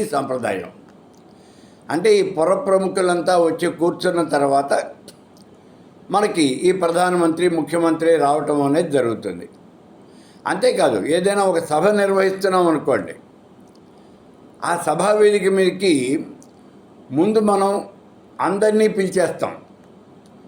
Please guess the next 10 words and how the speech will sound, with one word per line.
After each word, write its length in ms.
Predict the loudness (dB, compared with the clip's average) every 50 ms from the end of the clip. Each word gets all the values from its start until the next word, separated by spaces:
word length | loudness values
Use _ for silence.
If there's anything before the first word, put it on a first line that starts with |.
| -20 -20 -20 -18 -10 -4
చీఫ్ 260 | -2 0 0 0 -2 -2 -2
గెస్ట్ని, 460 | -2 -2 -2 -2 -2 -2 0 0 -2 -4 -6 -10 -8 -6 -6
అంటే 160 | -2 -2 -2 0 -2
ముఖ్య 280 | -2 -2 -2 -2 0 0 0
అతిథిని 340 | 0 0 0 0 2 0 0 -2 -4 -6 -6 -4 -2 -2
ఆఖరికి 420 | -2 0 -2 0 0 0 -2 0 -2
పిలుస్తాం. 400 | 0 0 -2 -4 -4 -8 -10 -10 -10 -18 -20 -20 -20 -20 -20 -20 -20 -20 -20 -20 -20 -20 -14 -6 -4 -2
అందరూ 300 | -2 0 2 2 4 4 4 2
వచ్చిన 220 | 0 0 -2 -2 0 0 0
తర్వాతే 340 | 0 2 0 0 0 0